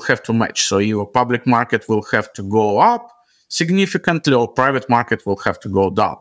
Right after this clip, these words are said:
And that's when we're talking about, like, really later stage, like, growth rounds and pre-I P O rounds. And that kind of compressed the valuation down the line. So I think what happens, what in twenty-three, the valuations for the growth round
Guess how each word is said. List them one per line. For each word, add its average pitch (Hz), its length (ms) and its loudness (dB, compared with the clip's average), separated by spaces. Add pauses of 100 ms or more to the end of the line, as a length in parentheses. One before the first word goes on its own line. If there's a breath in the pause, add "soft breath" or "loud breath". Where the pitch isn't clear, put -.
(160)
And 107 160 0
that's - 420 -4
when 107 180 0
we're 98 60 -2
talking 107 340 0
about, 98 440 0
like, 92 220 -2
really 107 280 0
later 107 380 0
stage, - 520 -8 (280 soft breath)
like, - 180 -8
growth 127 420 2
rounds 110 640 0
and 87 180 -12
pre-I 90 260 0
P - 180 -4
O 101 80 2
rounds. - 420 -6 (1200 soft breath)
And 127 240 0
that 208 360 2
kind 165 200 2
of - 180 -6
compressed 151 720 0
the 131 120 2
valuation 117 600 0
down 113 260 2
the 104 120 0
line. 107 360 0
So - 180 0
I 107 120 2
think 156 440 -2
what 117 140 2
happens, 127 540 0
what 107 240 -2
in 101 220 -2
twenty-three, 151 680 0
the 131 160 0
valuations 117 580 0
for 101 180 -10
the 95 100 -4
growth 160 320 2
round 113 280 2